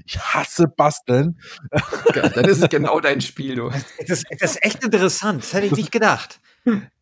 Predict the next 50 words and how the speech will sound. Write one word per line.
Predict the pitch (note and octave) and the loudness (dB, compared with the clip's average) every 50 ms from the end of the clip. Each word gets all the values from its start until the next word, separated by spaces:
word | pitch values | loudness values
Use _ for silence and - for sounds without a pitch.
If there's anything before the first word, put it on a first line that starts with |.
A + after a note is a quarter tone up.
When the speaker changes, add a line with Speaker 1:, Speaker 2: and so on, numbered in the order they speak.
| _ | _
Speaker 3:
Weil | F#3+ D3+ D#3+ D#3+ E3 F3 | -16 -14 -4 0 2 2
du | F3+ F3+ | 4 4
doch | G3+ F#3 - | 4 2 2
so | - G3 | 2 2
jemand | F3 F3+ G3 G3 F#3+ D#3+ - - - | 0 2 2 0 0 -2 -4 -8 -10
bist, | G3+ - - | -10 -8 -2
Speaker 1:
Ja, | G2+ C#3 F3 | 0 2 2
Speaker 3:
der | F3 F3+ | 4 4
Speaker 1:
aber | F3 | 2
Speaker 3:
so | D#3+ - | 4 4
Speaker 1:
Basteln | F3 G3 G#3+ A#3+ - A3+ G#3+ G#3 | 4 4 4 4 2 2 2 2
ist | F3 - F#3+ | 2 2 2
das | E3+ - | 2 2
Speaker 3:
Technik | - G3 G#3 | 2 0 0
Speaker 1:
Gegenteil | A3+ A#3+ - - F3 | 0 0 2 2 2
von | - E3 D#3+ | 2 2 0
Speaker 3:
ist | - F3 | 0 0
und | D#3 | 0
Speaker 1:
Technik. | D3+ E3 D3+ D3 | 0 0 -2 0
Speaker 3:
auch | |
so | - - | 2 2
Speaker 1:
Basteln | F#3 - - - G3+ F#3 | 2 2 2 0 2 2
ist, | E3 G3 - F3 | 2 2 2 0
da | D#3+ | 0
Speaker 3:
Tomaten | D#3+ | 0
Speaker 1:
kann | - - G#3 | 0 -2 -2
ich | - E3 | -2 -2
auch | - | -2
Speaker 3:
züchtet | E3 D#3+ | -2 -2
Speaker 1:
irgendwie | D3 D#3 D3+ | -2 0 0
Speaker 3:
und | D3+ | 0
Speaker 1:
meinen | C#3+ C#3 | 0 0
Speaker 3:
so. | C3+ | 0
Speaker 1:
Namen | B2+ C3 C#3 F3 F#3+ E3 B2 | 0 2 0 0 0 -2 -6
tanzen | - - - G2+ F#2 - - - F2+ | -6 -4 -4 -4 -4 -6 -8 -10 -8
oder | F2 F#2 F#2 F2+ | -6 -4 -4 -4
so. | E2 F#2 F#2+ - F3+ A#3+ B3 E3+ - | -4 -4 -4 -4 -4 -6 -6 -4 -2
Also | C3 C#3 D#3 D#3+ | -2 0 0 0
das, | E3 F3 D#3 | -2 0 0
das | E3 E3 C#3+ | 0 0 0
ist | E3+ E3+ - F3 | -2 -2 -2 -2
für | F3+ | -2
mich | F#3 F#3+ F3 - | -2 -2 -2 -2
so | - - - - - | -2 -2 -4 -4 -2
eine, | D#3+ D3 - - F3+ - - - - - - | -2 -4 0 0 0 0 0 0 -2 0 2
eine | C#3 D3+ E3 E3 D3 B2+ B2 | 2 4 4 4 2 2 2
Welt | B2 B2+ D#3 D3+ - | 2 2 2 2 0
und | C3 C3 - | -2 -2 0
so | C#3 B2+ | 0 -2
Flaum, | - - - - C3 A#2+ A#2+ C#3+ E3 F3+ E3+ D#3+ D3 C3+ | -2 -2 -4 0 2 4 6 6 6 4 2 0 -4 -8